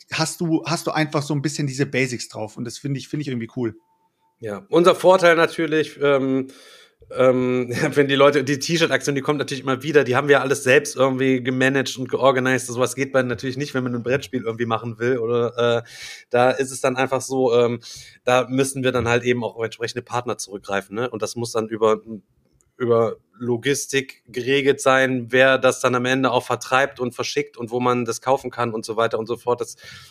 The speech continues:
Speaker 2: wird alles nicht in unserer Hand liegen. Aber wir haben das mal so ein bisschen grob durchgeschlagen. Äh, geschlagen. Also wir werden auf jeden Fall mehrere tausend Euro brauchen, bis wir das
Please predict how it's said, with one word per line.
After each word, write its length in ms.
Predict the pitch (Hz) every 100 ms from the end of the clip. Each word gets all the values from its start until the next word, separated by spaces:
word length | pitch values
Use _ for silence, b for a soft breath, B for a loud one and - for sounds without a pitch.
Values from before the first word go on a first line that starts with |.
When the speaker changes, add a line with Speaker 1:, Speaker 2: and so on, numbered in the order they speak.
| B _
Speaker 2:
wird 180 | 131 135 135
alles 240 | 139 135
nicht 220 | 139 135
in 80 | 127
unserer 380 | 127 120 107 104
Hand 260 | 110 117 101
liegen. 220 | 98 98
Aber 360 | 139 165 151
wir 120 | 139 135
haben 160 | 156
das 140 | 139 135
mal 100 | 127
so 80 | 123
ein 60 |
bisschen 260 | 135 - 127
grob 340 | 120 135 - -
durchgeschlagen. 840 | 135 143 - - 127 127 123 123 -
Äh, 40 |
geschlagen. 500 | - - 127 131 113
Also 160 | 113 117
wir 120 | 120
werden 200 | 127 131
auf 140 | 120 131
jeden 140 | 127
Fall 140 | 131
mehrere 580 | 127 135 139 135 120 113
tausend 440 | - 147 135 123 120
Euro 400 | 131 135 143 143
brauchen, 520 | - 131 143 151 139
bis 380 | - 120 - -
wir 80 | 127
das 400 | 127 - -